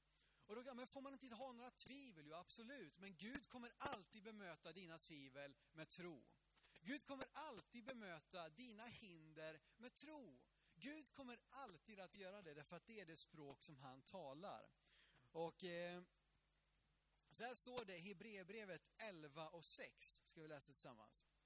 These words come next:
Utan tro är det omöjligt att behaga Gud. Till den som kommer till Gud måste tro att han är till och belönar dem som söker honom. Du vet att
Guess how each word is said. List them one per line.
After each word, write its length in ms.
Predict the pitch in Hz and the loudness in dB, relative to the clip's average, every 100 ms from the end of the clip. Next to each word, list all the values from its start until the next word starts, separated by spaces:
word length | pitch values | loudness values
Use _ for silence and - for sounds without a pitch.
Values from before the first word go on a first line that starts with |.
| - - - - - - | -18 -18 -20 -20 -16 -4
Utan 560 | 320 269 - 262 294 | 0 0 4 4 6
tro 440 | 254 208 185 160 170 | 4 4 2 -4 -4
är 120 | 185 | -4
det 100 | 170 - | -4 -4
omöjligt 840 | 254 277 160 143 202 285 175 - | -4 -4 -6 -4 -4 -4 -6 -6
att 160 | 147 - | -8 -6
behaga 500 | 214 185 131 143 190 | -8 -6 -6 -6 -6
Gud. 500 | 269 262 139 117 120 - - - | -4 -6 -6 -10 -16 -20 -20 -4
Till 140 | - 302 | 0 6
den 80 | 233 | 8
som 160 | 285 | 8
kommer 400 | - 269 220 220 | 6 -4 -4 -4
till 160 | - 233 | -4 -2
Gud 220 | 202 180 | -4 -4
måste 520 | 202 294 - - 294 | -6 4 6 6 4
tro 500 | - - 180 160 151 - | 0 0 0 -4 -6 -6
att 200 | 214 - | -6 -4
han 200 | 175 170 | -6 -2
är 60 | |
till 460 | - 277 226 139 123 - - | 0 0 0 -6 -10 -16 -14
och 160 | 175 - | -12 -6
belönar 720 | 202 190 196 240 226 175 151 | -4 -2 -2 -2 -2 -4 -6
dem 260 | 151 143 135 | -6 -4 0
som 180 | 180 | 4
söker 440 | 165 220 233 220 156 | 8 8 6 -4 -8
honom. 280 | 123 110 107 - - - - - - - - | -8 -12 -16 -20 -20 -20 -20 -20 -20 -20 -12
Du 60 | 254 | -4
vet 220 | 294 - | 0 2
att 200 | 202 | 2